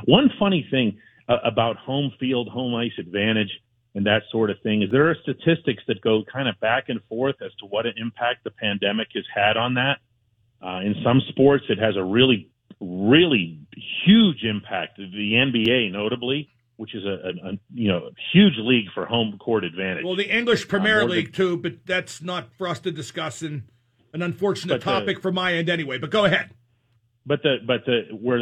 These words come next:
Speaker 1: where the Penguins are concerned, uh, I think they can turn it into something, because I've heard everyone,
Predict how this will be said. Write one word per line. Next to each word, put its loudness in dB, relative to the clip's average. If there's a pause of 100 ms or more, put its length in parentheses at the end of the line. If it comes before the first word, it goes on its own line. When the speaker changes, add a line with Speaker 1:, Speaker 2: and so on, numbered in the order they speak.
Speaker 1:
where -2
the 0
Penguins 4
are 0
concerned, -2 (480)
uh, -4
I 2
think -2
they 2
can -4
turn -4
it 0
into 0 (100)
something, 2 (300)
because 2
I've 2
heard 0
everyone, 0